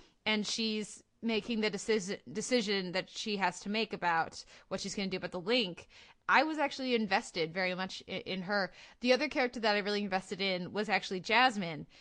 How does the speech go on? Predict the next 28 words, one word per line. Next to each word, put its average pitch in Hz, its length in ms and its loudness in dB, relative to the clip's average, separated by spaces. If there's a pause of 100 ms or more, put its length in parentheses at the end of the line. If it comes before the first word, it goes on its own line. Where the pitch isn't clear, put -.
(180)
I 220 100 4
don't 233 120 4
know 247 120 4
that 226 100 -4
the 214 80 -2
show 220 240 2
knew 220 180 4
what 208 120 0
they 208 100 0
wanted 190 320 0
to 202 140 -8
do 233 280 -4
with 233 180 0
that 165 200 2
character. 175 600 -6
That's 196 340 0
Charlie's 208 420 2
girlfriend 202 380 2
in 180 80 -2
the - 80 -6
Alphaverse. 208 920 2
When 180 160 -4
he 185 220 -6
gets 180 200 -4
stuck - 300 -4
in 190 180 -4
Betaverse, 214 540 0
she, 190 440 -4